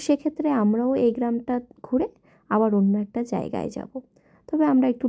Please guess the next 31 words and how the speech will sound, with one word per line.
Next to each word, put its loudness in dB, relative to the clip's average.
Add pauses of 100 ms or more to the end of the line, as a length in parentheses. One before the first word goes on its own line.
লেটে 2
লেটেই -2
বেরোচ্ছি, -2 (440)
কারণ 2 (120)
আমাদের 2 (120)
যেহেতু -2 (360)
সোনাদা 0
ড্রাইভিং 2 (120)
করছে, -4 (420)
মানে 0 (120)
আরশির -2
বাবার 0
বন্ধু, 2 (480)
সেই 0
কারণে -2
আমাদের 0
তেমন 0 (100)
কোনো 0 (120)
প্রবলেম 0 (100)
হচ্ছে -8
না। -8 (580)
ওই 2 (100)
সময় 2
মতো -4
একটু -4 (100)
বেরোচ্ছি, 0 (220)
খাচ্ছি -6
দাচ্ছি, -6 (140)
আবার -2 (140)
ঘুরছি, 0 (480)
একটু 0